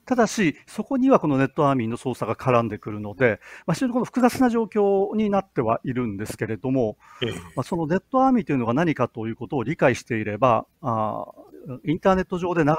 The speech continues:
Speaker 1: れてくる情報の正確性についてですね、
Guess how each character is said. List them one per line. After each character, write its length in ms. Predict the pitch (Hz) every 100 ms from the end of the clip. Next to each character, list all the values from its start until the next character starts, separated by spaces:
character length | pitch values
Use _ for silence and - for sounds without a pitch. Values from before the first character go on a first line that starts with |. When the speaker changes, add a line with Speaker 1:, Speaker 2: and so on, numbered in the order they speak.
| 202
Speaker 1:
れ 80 |
て 120 | - 120
く 80 |
る 100 | 110
情 200 | 104 123
報 180 | 110 113
の 100 | 107
正 300 | - 170 185
確 240 | - 180 -
性 160 | 165
に 100 | 156
つ 140 | - 151
い 60 |
て 100 | -
で 60 | 110
す 120 | -
ね、 220 | 120 107